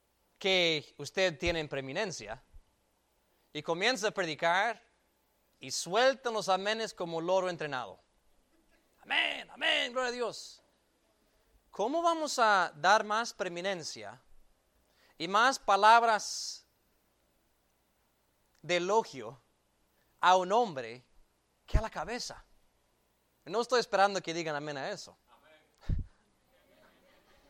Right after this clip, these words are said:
Yo nunca he ent-, entendido esto, hermanos.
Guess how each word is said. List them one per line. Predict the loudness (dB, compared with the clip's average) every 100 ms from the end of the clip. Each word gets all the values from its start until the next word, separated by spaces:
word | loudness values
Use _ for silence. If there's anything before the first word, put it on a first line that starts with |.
| _ _ _ _ _ _ _ _ _ _ _ _ _ _ _ _ _ -20 -8
Yo | -2 2
nunca | 2 2 0
he |
ent-, | -2 -4
entendido | -6 -6 -4 -4
esto, | -6 -8
hermanos. | -14 -16 -20 -20